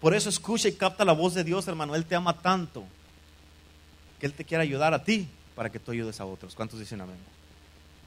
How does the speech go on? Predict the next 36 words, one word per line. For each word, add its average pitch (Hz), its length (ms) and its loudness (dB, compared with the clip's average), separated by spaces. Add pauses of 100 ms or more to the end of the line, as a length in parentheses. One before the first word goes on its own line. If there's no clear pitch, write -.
(140)
Fíjate, 202 260 2
la, 147 220 -2 (180)
ti-, 175 120 2
tienes 185 440 0
que 226 80 -2
entender 220 300 2
esto. 170 300 0 (340)
La 151 120 4
gente 233 360 2
que 233 140 -2
se 185 100 -4
enfría, 165 420 0 (520)
de 165 100 0
repente, 214 640 0 (300)
esta 196 300 2
gente 208 320 0
que 175 100 0
se 160 80 -2
enfría 185 220 0
ya 202 100 4
no 202 100 -4
tienen 190 260 -2
una 190 140 -4
esperanza 170 480 -2
para 135 220 0
sí 151 140 -6
mismos. 165 480 -10 (240)
No 185 120 2
tienen 214 300 2
ninguna 190 300 2
expectativa 190 800 -2
para 151 200 -2
sí 165 140 -2
mismos. 170 500 -6 (340)
Y 196 140 2
fíjate, 233 460 4